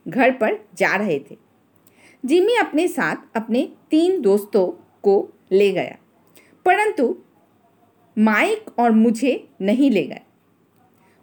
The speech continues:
उसने हमसे ये कहा कि वो हमें इसलिए नहीं ले जाएगा क्योंकि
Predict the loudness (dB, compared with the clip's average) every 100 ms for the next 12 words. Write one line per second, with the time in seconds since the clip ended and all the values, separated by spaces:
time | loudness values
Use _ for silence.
0 | -2 -2 0 -2 -2 -6 _ -20 -20 -20
1 | -20 -6 -2 -2 0 2 4 2 0 -4
2 | -4 -6 -8 -10 -16 _ _ _ _ _
3 | _ _ _ 0 0 2 2 2 0 -6
4 | -2 2 2 0 -6 -2 0 2 2 2
5 | 2 0 -2 -4 -8 -2 0 0 -2 -8